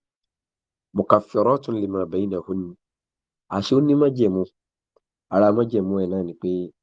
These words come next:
"ألا يفرقا بين اثنين." Kéèyàn má farraqa láàrin èèyàn méjì.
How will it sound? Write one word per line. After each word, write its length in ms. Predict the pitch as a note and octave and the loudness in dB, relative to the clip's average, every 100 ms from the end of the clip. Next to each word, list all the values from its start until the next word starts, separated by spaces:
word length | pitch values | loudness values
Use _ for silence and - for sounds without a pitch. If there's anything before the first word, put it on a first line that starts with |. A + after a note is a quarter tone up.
| _ _ _ _ G#2 | _ _ _ _ -2
"ألا 400 | A2 G#2 F#2+ F2+ | 0 0 0 -2
يفرقا 800 | E2+ E2 - A2+ G#2+ F#2 - G#2 B2 D3 - _ _ _ | -4 -8 -8 -8 -4 -6 -2 0 0 -2 -8 _ _ _
بين 400 | - G2 B2+ C#3+ | -4 2 2 2
اثنين." 540 | C#3+ - G#2+ G2 F2+ F2+ F#2 - _ _ _ _ _ | -2 -4 -2 0 2 0 -2 -4 _ _ _ _ _
Kéèyàn 320 | - D3+ A2+ A#2 | 2 4 4 2
má 100 | B2 | 0
farraqa 560 | - G#2+ G2+ G#2+ G#2+ F#2 _ _ | -2 -2 -2 -4 -6 -6 _ _
láàrin 520 | G2+ A#2+ A#2+ G2 G2 | 0 2 4 2 2
èèyàn 220 | F#2 F2+ F2+ | 2 0 0
méjì. 320 | G2 G#2+ | -2 0